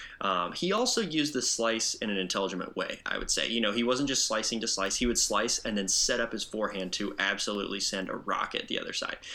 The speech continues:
So he still did that. Of course, you're never gonna take the slice out of Federer's game. Um, yeah, Fed takes it six three. The only thing I'll note, and just because I think it's important for the flow of the match, is Djokovic's idea of going to the forehand. Yeah, you mentioned maybe the, the, the idea of trying to prove something there.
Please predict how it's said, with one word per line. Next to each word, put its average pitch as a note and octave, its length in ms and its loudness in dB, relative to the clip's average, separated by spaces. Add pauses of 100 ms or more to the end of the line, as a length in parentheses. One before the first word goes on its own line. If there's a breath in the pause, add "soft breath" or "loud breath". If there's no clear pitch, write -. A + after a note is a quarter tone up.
(100 loud breath)
So A#2 140 0
he A#2 80 2
still D3 220 0
did B2 160 0
that. G2+ 240 0
Of G2 100 -8
course, G#2+ 220 -2
you're G#2 100 2
never G2+ 180 4
gonna F#2+ 160 -2
take G2 220 -4
the F#2 80 -2
slice - 400 0
out F2 160 -2
of F2+ 80 -8
Federer's F2+ 440 -2
game. F#2 320 0 (340 loud breath)
Um, F#2+ 400 2 (120)
yeah, A#2 220 2
Fed B2 300 0
takes - 240 0
it B2 60 -2
six - 260 0
three. B2 200 2
The A2 240 -2
only D#3+ 280 2
thing D#3+ 240 -2
I'll C#3+ 100 0
note, A#2 340 0
and A2+ 140 -2
just A#2+ 220 0
because A#2+ 240 0
I G#2+ 80 0
think A2+ 180 -2
it's A2 140 -4
important G2+ 400 -2
for G2+ 80 -6
the F#2+ 80 -2
flow G2+ 240 -2
of F#2+ 60 0
the F#2+ 80 -2
match, F#2 320 0
is F#2 120 -2 (360 loud breath)
Djokovic's D3 500 0
idea A#2 260 2
of F#2+ 120 -4
going G#2 240 0
to G2+ 40 -2
the G2 80 -6
forehand. G2 600 -4
Yeah, A#2+ 160 2
you B2+ 180 0
mentioned A2 360 0
maybe G2 200 0
the, F#2 320 -4
the, G2+ 140 0
the G2+ 140 0
idea F#2 260 0
of F#2 80 -4
trying G2 220 -2
to F#2+ 80 -4
prove A#2 360 -4
something C#3+ 380 -2
there. D3 240 -4